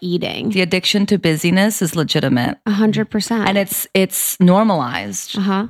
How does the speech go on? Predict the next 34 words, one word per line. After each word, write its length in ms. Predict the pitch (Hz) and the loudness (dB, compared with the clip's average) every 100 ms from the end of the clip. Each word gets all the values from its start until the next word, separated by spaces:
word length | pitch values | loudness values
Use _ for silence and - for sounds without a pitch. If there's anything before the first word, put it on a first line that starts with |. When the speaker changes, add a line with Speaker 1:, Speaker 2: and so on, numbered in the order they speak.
| - | -10
Speaker 2:
So 200 | - 170 | -6 -2
our 140 | 147 151 | -2 -2
culture 340 | 165 156 180 | -4 -2 -2
says, 220 | 170 185 | 0 0
Speaker 1:
Yeah. 40 | 208 | 0
Speaker 2:
"Of 120 | 185 | 0
course 280 | 320 403 - | 0 0 -2
you 60 | |
should 200 | 190 185 | 0 -2
be 100 | 147 | -2
busy. 280 | 160 156 - | 0 0 0
Speaker 1:
Yeah. 60 | 151 - - | -4 -6 -6
Speaker 2:
You 80 | 196 | 0
need 120 | 220 | 2
to 60 | 240 | 2
be 80 | 226 | 0
a 40 | |
productive 480 | 202 185 165 - 156 | 0 0 -2 -2 -2
member 280 | 156 147 143 | 0 0 0
of 100 | 135 | -2
society." 580 | 156 - 123 127 123 135 - 208 | -4 -2 0 0 0 -4 -8 -2
And 100 | - | 2
Speaker 1:
Yep. 60 | 214 | 2
Speaker 2:
look 140 | 254 294 | 2 0
at 240 | 277 - | -2 -2
how 180 | 180 214 | -2 -2
we 140 | 214 | -2
treat 220 | 196 196 | -4 -4
people 260 | - 170 170 | -4 -4 -2
who 180 | 170 180 | -2 0
aren't, 320 | 170 165 - - | 0 -2 -4 -4
quote 160 | 170 | -2
unquote, 320 | 156 - 143 | -2 -2 -6
productive. 520 | - - - - - | -4 -4 -4 -8 -10